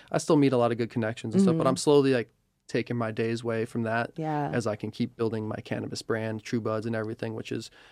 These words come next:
Speaker 1: helping equal it all out. So I can keep
Speaker 2: Yeah.
Speaker 1: going in that direction.
Speaker 2: I love that. Going
Speaker 1: Yeah,
Speaker 2: with
Speaker 1: uh,
Speaker 2: your
Speaker 1: yeah,
Speaker 2: flow.
Speaker 1: yeah, go with, go with the
Speaker 2: <laughs>
Speaker 1: flow. So I ha-, I have, uh, one more question here for you today.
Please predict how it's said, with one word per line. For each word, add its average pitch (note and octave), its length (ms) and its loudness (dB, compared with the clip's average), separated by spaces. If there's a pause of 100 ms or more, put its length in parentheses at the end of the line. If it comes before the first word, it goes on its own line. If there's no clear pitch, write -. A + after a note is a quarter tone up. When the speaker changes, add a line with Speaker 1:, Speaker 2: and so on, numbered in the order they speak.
(120)
Speaker 1:
helping A#2 260 -4
equal A2+ 360 -6
it - 80 -10
all - 200 -4
out. - 280 -6
So - 120 -8
I - 40 -2
can F3+ 200 0
keep A#2+ 80 0
Speaker 2:
Yeah. G2 60 -2
Speaker 1:
going A2 240 0
in G#2+ 80 -4
that G#2+ 140 -6
direction. - 520 -8 (120)
Speaker 2:
I F3+ 100 -6
love F#3 320 -2
that. E2 360 -4 (1080)
Going - 200 -2
Speaker 1:
Yeah, - 20 2
Speaker 2:
with F#3+ 140 0
Speaker 1:
uh, - 40 -4
Speaker 2:
your F3+ 140 4
Speaker 1:
yeah, B3+ 80 -8
Speaker 2:
flow. G3 400 8
Speaker 1:
yeah, G#3 100 4
go D4+ 220 8
with, F4 160 12
go F#4 300 12
with - 80 -2
the G3+ 80 10
Speaker 2:
<laughs> - 120 4
Speaker 1:
flow. G3+ 240 6 (280)
So F3+ 140 2
I D#3 160 4
ha-, E3+ 220 2
I D3 80 4
have, D3 180 2
uh, C3 180 0
one C#3 180 2
more E3+ 120 2
question C3 380 0
here A2+ 120 -6
for A#2 180 -4
you A2 40 -8
today. A#2 300 -6